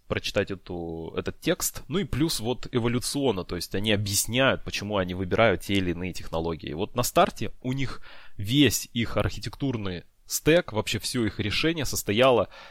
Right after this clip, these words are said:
из трех компонентов. То есть первый — это PostgreSQL.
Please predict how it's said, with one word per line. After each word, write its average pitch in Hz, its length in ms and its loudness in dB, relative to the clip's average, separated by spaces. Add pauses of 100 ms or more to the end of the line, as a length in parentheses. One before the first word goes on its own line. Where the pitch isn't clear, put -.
(140)
из 143 400 2 (300)
трех 127 320 2
компонентов. 104 840 0 (1000)
То - 60 -20
есть - 160 -12
первый — 135 540 4
это 101 360 2 (100)
PostgreSQL. 113 920 0